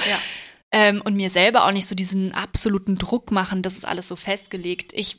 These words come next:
Speaker 2: will halt gerne maximal drei, vier Monate im Voraus wissen, was ich mache,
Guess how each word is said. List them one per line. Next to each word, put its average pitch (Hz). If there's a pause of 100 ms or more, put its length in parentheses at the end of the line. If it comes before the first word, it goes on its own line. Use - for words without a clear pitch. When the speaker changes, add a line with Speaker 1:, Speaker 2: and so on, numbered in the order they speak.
Speaker 2:
will 233
halt 226
gerne 202
maximal 202
drei, 190
vier 185
Monate 196
im 185
Voraus 208
wissen, 202
was 175
ich 170
mache, 285